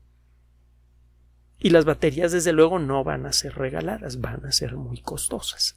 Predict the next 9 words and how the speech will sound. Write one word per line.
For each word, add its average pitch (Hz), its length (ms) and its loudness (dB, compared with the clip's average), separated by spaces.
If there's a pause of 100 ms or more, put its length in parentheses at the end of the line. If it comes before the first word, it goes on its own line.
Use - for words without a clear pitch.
(140)
Forman 165 300 6
una 156 180 2
parte - 300 0
importante 147 640 4
del 135 140 -8
costo - 280 -6
de 135 80 -4
los - 160 -6
automóviles. - 760 -10